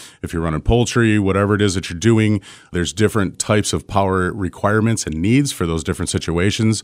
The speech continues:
And so we would always recommend having an electrician come out. We can size those prop-, uh, uh, generators for you properly, um, and make sure that you're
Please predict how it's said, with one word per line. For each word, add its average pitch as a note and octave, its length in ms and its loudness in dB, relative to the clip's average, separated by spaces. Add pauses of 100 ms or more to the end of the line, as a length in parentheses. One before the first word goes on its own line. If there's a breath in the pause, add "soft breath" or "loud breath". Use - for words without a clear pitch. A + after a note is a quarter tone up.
(320 loud breath)
And F2 160 2
so F2 280 4
we F2 200 2
would F#2+ 120 4
always F#2 280 4
recommend F2 480 2
having D#2+ 180 0
an D#2+ 60 0
electrician G2 420 -2
come A2 180 2
out. G#2 240 2
We E2 120 -6
can E2 120 -4
size E2+ 360 -2
those E2 160 -6
prop-, D#2+ 400 -4
uh, C3 40 -8
uh, E2 540 -4
generators F2+ 420 -2
for F2+ 140 -6
you E2+ 80 -2
properly, F2+ 540 0 (320 loud breath)
um, E2 180 0
and E2 80 0
make D#2 160 -2
sure E2 220 -2
that D#2 240 -2
you're D#2 340 -2